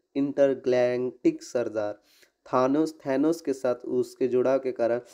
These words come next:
गमोरा को मारने का प्रयास करता है और रोनन, जिसने उसके परिवार को मार डाला। कीवेल ने ड्र-,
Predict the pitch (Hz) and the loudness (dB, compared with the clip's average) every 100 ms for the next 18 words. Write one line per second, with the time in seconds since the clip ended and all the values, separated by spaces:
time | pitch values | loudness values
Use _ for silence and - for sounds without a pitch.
0 | _ - 131 135 147 156 156 131 123 123 | _ -2 0 2 2 0 0 -2 0 -2
1 | 120 135 131 127 117 117 - 104 101 104 | 0 -2 -2 -2 0 -2 -2 -8 -6 -6
2 | 104 98 _ _ _ - 139 135 139 165 | -6 -8 _ _ _ 0 2 4 4 2
3 | 180 - _ _ _ _ _ _ - 139 | 0 -4 _ _ _ _ _ _ -4 0
4 | 143 151 147 139 135 131 127 127 139 135 | 0 2 0 0 -2 2 2 4 2 0
5 | 120 113 110 110 107 104 _ _ _ _ | -4 -2 -2 -2 -4 -8 _ _ _ _
6 | _ _ 143 151 180 156 120 120 - 117 | _ _ 2 6 8 6 2 -4 -6 -8
7 | 117 | -8